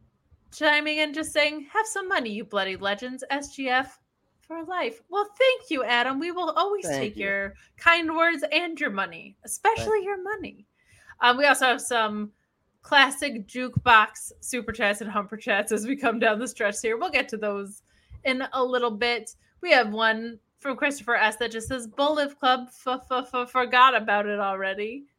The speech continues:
Speaker 1: He wanted me to say that in Tony D's voice, but sorry.
Speaker 2: Uh.
Speaker 1: Forgot about it.
Speaker 2: Hey,
Speaker 1: But
Speaker 2: f-, f-, f-, f-, forget about it.
Speaker 1: of all the bland, the bland split,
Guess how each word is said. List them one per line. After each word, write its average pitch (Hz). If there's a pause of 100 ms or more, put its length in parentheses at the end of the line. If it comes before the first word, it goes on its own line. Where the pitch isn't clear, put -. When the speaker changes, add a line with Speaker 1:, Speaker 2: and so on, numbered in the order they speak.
(140)
Speaker 1:
He 254
wanted 208
me 190
to 180
say 151
that 135
in 180
Tony 165
D's 165
voice, 175
but - (380)
sorry. 190 (160)
Speaker 2:
Uh. 113 (340)
Speaker 1:
Forgot 247
about 220
it. 202
Speaker 2:
Hey, 220 (100)
Speaker 1:
But 247
Speaker 2:
f-, 214
f-, 220
f-, 220
f-, 220
forget 226
about 165
it. 104 (260)
Speaker 1:
of 254
all 320
the 285
bland, 240 (680)
the 208
bland 202
split, -